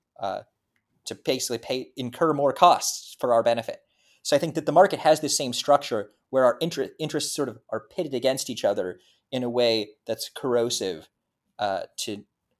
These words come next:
the sort of inclination and the disposition to aid people. So I think that's the sort of second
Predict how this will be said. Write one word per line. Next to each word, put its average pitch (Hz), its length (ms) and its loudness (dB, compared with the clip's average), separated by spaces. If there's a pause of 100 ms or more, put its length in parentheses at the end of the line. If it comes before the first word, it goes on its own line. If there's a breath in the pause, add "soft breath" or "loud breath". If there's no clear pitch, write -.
(160)
the 110 80 -10
sort 104 160 -8
of 92 160 -10
inclination 110 720 -8
and 95 140 -10
the 98 60 -8
disposition 95 760 -8 (140)
to - 160 -20
aid 95 160 -14
people. - 340 -20 (480)
So - 120 2
I 143 40 8
think 165 120 6
that's 180 220 10
the 165 80 0
sort 143 180 2
of 123 80 2
second 127 400 0